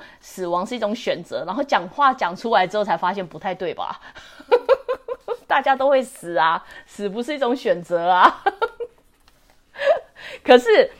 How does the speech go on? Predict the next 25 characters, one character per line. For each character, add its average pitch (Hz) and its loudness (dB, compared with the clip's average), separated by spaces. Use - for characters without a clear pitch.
我 202 0
之 320 0
后 330 8
脑 202 4
子 226 -2
会 294 8
比 196 -8
较 247 4
有， 160 2
嗯， 180 -2
清 135 -2
楚 196 -8
的 165 -2
感 156 -2
觉， - -10
清 285 -4
楚 359 0
的 311 4
感 190 6
觉 202 0
就 269 4
是 285 -4
什 208 0
么 156 -2
呢？ 165 -4